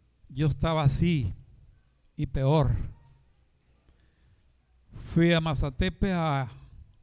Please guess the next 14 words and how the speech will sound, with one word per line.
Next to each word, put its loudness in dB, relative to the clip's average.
a -10
ver -2
todo 2
lo -2
que -12
tiene -10
que -8
ver -6
con -4
la -2
situación -6
de -10
mi -10
papá, -6